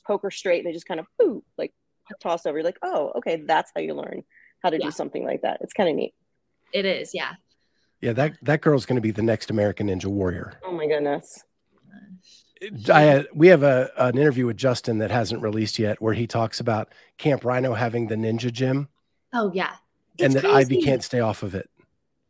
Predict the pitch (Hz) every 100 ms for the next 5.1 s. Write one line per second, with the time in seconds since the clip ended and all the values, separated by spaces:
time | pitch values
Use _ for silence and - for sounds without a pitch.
0 | - 285 254 190 165 240 247 - 269 285
1 | 294 - 269 - 185 247 247 262 254 160
2 | - 180 _ _ _ - 190 185 190 190
3 | 180 175 175 180 190 175 170 180 175 170
4 | 165 165 160 151 160 147 160 - 180 160